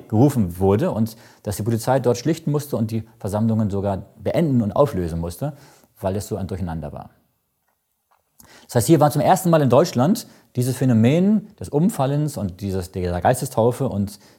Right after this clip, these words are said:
dieser Zungenrede. Und, ähm, die Reaktion darauf war, dass dann,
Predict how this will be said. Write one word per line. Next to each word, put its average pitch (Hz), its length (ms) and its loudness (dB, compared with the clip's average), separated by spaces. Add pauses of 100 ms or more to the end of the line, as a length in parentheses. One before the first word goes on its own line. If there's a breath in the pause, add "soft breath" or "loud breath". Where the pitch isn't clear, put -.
dieser 98 220 -2
Zungenrede. 107 560 -2 (540 soft breath)
Und, 202 480 2
ähm, 127 240 4
die 117 100 0
Reaktion 123 520 6
darauf 101 400 4
war, 131 260 0 (300 loud breath)
dass - 260 -6
dann, 202 320 2